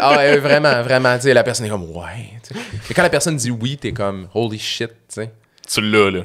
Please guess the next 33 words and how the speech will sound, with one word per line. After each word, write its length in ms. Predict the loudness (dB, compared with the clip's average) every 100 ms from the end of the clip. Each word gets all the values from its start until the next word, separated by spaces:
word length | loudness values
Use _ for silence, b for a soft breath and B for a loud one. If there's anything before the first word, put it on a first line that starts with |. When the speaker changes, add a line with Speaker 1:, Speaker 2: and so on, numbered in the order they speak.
| -2
Speaker 1:
Ah, 160 | 2 4
oui, 180 | 6 4
vraiment. 380 | 4 4 4 2
Speaker 2:
Ouais. 60 | 2
Speaker 1:
Fait 120 | -2
que 80 | 0
moi, 120 | 0
c'est, 360 | 0 -4 -6 -12 b b b -4
moi, 160 | 2
cette 280 | 2 2 0
partie-là, 480 | -4 -2 -4 0 0
c'est 140 | 0
vraiment 360 | -2 0 0 0
quelque 120 | -4
chose 140 | -8 -4
que 80 |
j'avais 220 | 0 0 0
jamais 720 | -4 -4 -2 -2 -6 -6 -12 _ _ _ _ _
eu 140 | -6 -4
à 60 |
Speaker 2:
Ouais. 40 | 0
Speaker 1:
faire 200 | 0 0
dans 140 | -2 -6
rien 180 | -8 -10
de 60 |
ce 40 | -10
que 80 |
j'ai 140 | -10 -8
fait 160 | -6 -4
avant. 180 | -4 -6
Speaker 2:
Ouais, 80 | -8 -12
clairement, 460 | -10 -6 -4 -4
ouais. 80 | -6